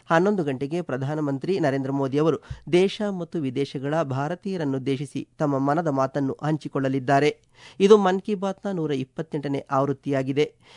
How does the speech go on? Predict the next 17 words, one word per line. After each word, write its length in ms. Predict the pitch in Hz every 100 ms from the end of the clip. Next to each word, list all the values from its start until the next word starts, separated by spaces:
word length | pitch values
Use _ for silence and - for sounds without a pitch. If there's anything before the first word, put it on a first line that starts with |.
| -
ಈ 100 | 170
ಕಾರ್ಯಕ್ರಮವು 800 | 165 151 139 139 139 139 151 196 -
ಎಲ್ಲ 240 | 156 180
ಆಕಾಶವಾಣಿ 800 | 196 147 135 139 139 143 139 170
ಮತ್ತು 360 | 156 135 139 135
ದೂರದರ್ಶನ 500 | 160 165 160 185 175
ವಾಹಿನಿಗಳು, 680 | 131 123 135 127 143 202 - -
ಆಕಾಶವಾಣಿ 680 | 175 175 - 196 - 190 185
ಸುದ್ದಿ 340 | 190 156 135 139
ವೆಬ್ಸೈಟ್ 480 | 131 123 185 202 - _
ಮತ್ತು 280 | 160 - 151 - - 175
ನ್ಯೂಸ್ 360 | 190 214 202 -
ಆನ್ 260 | 147 156 160
ಏರ್ 220 | 139 143 135
ಮೊಬೈಲ್ 340 | 139 147 180
ಅಪ್ಲಿಕೇಶನ್ನಲ್ಲಿ 680 | 143 143 147 139 147 147 135
ಪ್ರಸಾರವಾಗಲಿದೆ. 1120 | - 156 - 139 135 139 139 139 151 - _